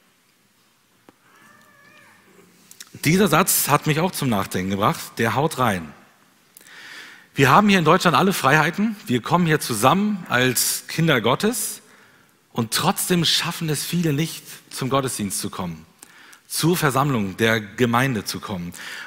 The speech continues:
Und ich rede jetzt nicht von alten Geschwistern, ich rede nicht von kranken Geschwistern, nicht von denen, die arbeiten müssen, nicht von denen, die,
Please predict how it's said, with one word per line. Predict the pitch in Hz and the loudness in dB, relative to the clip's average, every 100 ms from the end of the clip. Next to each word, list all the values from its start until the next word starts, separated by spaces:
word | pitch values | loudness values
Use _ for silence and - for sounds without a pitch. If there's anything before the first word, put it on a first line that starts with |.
| - | -4
Und | 131 | -2
ich | 113 | 2
rede | 139 175 | 4 4
jetzt | 170 - | 2 0
nicht | 139 185 - | 2 2 0
von | - 127 | -4 -2
alten | 104 120 123 113 | 2 4 4 0
Geschwistern, | 107 101 107 92 - 98 | -4 -4 -4 -4 -4 -6
ich | 98 | -4
rede | 127 135 | -2 0
nicht | 139 131 | -2 -4
von | 135 120 | -8 -6
kranken | - 127 135 117 | 0 2 2 -2
Geschwistern, | 104 - 98 - 95 92 - - 143 | -4 -2 -4 -2 -4 -6 -12 -6 0
nicht | 151 | 0
von | - 156 | 2 2
denen, | 160 165 | 2 2
die | 165 | 4
arbeiten | 135 160 143 127 123 | 6 6 4 0 0
müssen, | 113 - 127 | -2 -2 0
nicht | 156 - | -2 0
von | 147 143 | 0 2
denen, | 160 160 | 2 2
die, | 160 | 0